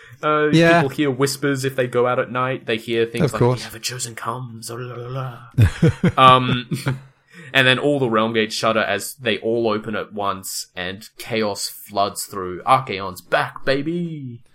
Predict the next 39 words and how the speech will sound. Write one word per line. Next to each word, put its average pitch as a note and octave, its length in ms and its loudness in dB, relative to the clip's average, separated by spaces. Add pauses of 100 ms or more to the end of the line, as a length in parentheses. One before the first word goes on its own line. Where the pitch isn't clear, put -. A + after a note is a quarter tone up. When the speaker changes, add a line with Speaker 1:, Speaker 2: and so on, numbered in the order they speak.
Speaker 1:
You C3 120 -2
thought D#3 180 0
I E3 60 6
was F3 100 6
Speaker 2:
I'm F3+ 80 6
Speaker 1:
gone." F#3 220 8
Speaker 2:
back. - 680 2 (460)
<laughs> E3 400 4
Speaker 1:
"I D3 180 6
was D3 160 4
just D3+ 180 2
stuck C#3 280 2
in C3+ 80 -2
the B2+ 80 0
realm C3+ 280 0
of C3+ 140 -8
chaos C3 800 -2
until C3+ 260 -2
I B2 80 4
worked C3+ 300 2
out B2+ 160 2
how C3 80 0
to B2+ 80 -2
get B2+ 120 0
a A#2+ 60 2
realm C3 300 0
gate A#2 180 2
open," C3 460 -4 (180)
<laughs> - 200 -20
basically. B2+ 540 4
Speaker 2:
<laughs> - 0 -
I - 760 0
couldn't D#3+ 320 -2
find F#3 320 2
the F3 60 2
key. F3 520 0
<laughs> - 60 -12 (240)
Speaker 1:
Mm, E3+ 720 2
yeah, G#2 380 2